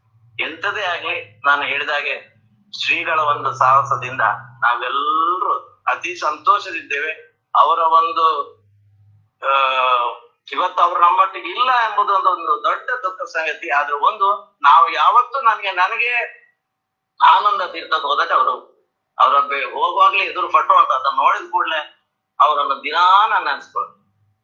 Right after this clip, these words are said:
ಖಂಡಿತ ನಾವು ಆನಂದ ತೀರ್ಥ ಅವರ ಒಂದು ಇದಕ್ಕೆ ಸರಿಯಾಗಿ ನಾವು ಮುಂದೆ ತರ್ತೇವೆ ಅಂತ ಹೇಳಿ ನಮ್ಮ ಆಶ್ವಾಸನೆ ನಾನು ಕೊಡ್ತೇನೆ. ಸಣ್ಣ ಶ್ರೀಗಳು ಹಾಗೂ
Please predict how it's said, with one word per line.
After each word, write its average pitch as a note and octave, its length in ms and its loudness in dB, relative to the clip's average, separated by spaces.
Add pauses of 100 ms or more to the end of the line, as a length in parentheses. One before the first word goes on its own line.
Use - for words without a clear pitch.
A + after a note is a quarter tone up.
(360)
ಖಂಡಿತ G#3+ 520 -4
ನಾವು G#3 540 2
ಆನಂದ F3 420 4
ತೀರ್ಥ F3+ 400 -6
ಅವರ D#3+ 240 4
ಒಂದು D#3+ 400 -2
ಇದಕ್ಕೆ D#3+ 380 -10
ಸರಿಯಾಗಿ F3 360 -6
ನಾವು D3 200 4
ಮುಂದೆ C#3 300 -6
ತರ್ತೇವೆ G#3 380 -4
ಅಂತ G#3 140 -4
ಹೇಳಿ F3 220 -8
ನಮ್ಮ D3 260 -4
ಆಶ್ವಾಸನೆ - 580 -2
ನಾನು - 360 -6 (1080)
ಕೊಡ್ತೇನೆ. F3+ 720 0 (520)
ಸಣ್ಣ D#3 220 0
ಶ್ರೀಗಳು D#3+ 380 -4
ಹಾಗೂ C#3+ 540 0